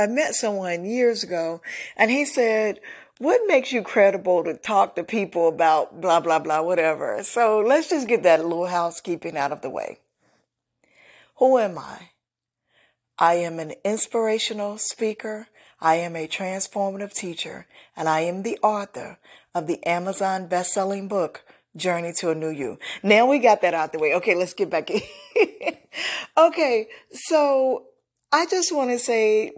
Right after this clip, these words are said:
thank you for just being a part of this journey with me, because it means so much to me. I've been on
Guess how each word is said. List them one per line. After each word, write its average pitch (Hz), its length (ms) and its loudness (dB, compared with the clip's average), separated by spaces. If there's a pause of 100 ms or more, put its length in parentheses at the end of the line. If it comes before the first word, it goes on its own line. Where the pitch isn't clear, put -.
(140)
thank 285 440 -2
you 165 680 -8 (200)
for 196 800 -4 (1300)
just 226 320 -4
being 269 260 0
a 214 60 -2
part 220 400 2
of 202 100 -6
this 208 180 -6
journey 202 360 -4
with 214 200 -4
me, 220 280 -4
because 220 320 -6
it 226 80 -4
means 254 360 -2
so 208 160 2
much 185 300 0
to 180 80 -10
me. 170 280 -10 (360)
I've 277 320 4
been 226 220 4
on 196 380 -2